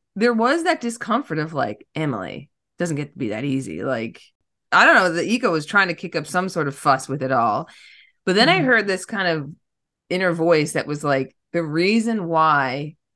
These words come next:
Speaker 1: this feels so easy and is going so well is because God and the universe wants you to know you're meant to do this work." And if
Speaker 2: Oh,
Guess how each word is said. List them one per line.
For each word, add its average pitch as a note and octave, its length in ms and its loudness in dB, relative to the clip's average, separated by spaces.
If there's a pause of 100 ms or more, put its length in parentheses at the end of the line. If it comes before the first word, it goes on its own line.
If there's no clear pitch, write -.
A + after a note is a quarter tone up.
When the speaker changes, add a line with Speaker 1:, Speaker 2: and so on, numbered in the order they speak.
(600)
Speaker 1:
this F3 260 0
feels F3+ 400 -4
so E3+ 280 4
easy D#3 520 -2
and D3+ 180 -2
is D3+ 80 -2
going D#3+ 420 -2
so D3+ 220 -2
well C3+ 600 2
is D#3 120 -4
because C#3+ 640 -2
God D#3+ 340 4
and E3+ 80 -4
the D3 100 -4
universe C#3+ 680 -4
wants D#3+ 320 0
you D3 140 0
to C#3 60 -2
know C3 380 -2
you're D#3 160 -2
meant D3+ 280 -2
to C#3+ 60 -8
do C#3 180 0
this B2+ 220 -8
work." D2 380 -8 (1040)
And D#3+ 160 4
if E3 100 6
Speaker 2:
Oh, D3+ 320 2